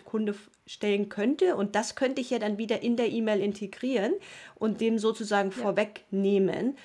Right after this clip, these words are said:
Speaker 1: so dass der Kunde vielleicht schon bestimmte Einwände oder Fragen beantwortet bekommt. Also das finde ich auch super spannend.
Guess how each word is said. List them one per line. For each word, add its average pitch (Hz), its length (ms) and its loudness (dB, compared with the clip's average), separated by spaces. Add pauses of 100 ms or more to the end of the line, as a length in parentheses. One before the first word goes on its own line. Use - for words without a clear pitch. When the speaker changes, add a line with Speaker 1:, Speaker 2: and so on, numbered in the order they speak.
(160)
Speaker 1:
so 214 180 0
dass 214 180 0
der 202 160 4
Kunde 233 400 4
vielleicht 202 460 0
schon 214 360 0 (200)
bestimmte 220 480 -2
Einwände 202 520 0
oder 180 220 0
Fragen 185 560 -2
beantwortet 214 600 0
bekommt. - 520 -10
Also 180 220 -4
das 208 240 -6
finde 196 240 -2
ich 185 100 -4
auch 180 220 -2
super 247 500 -4
spannend. 233 640 -2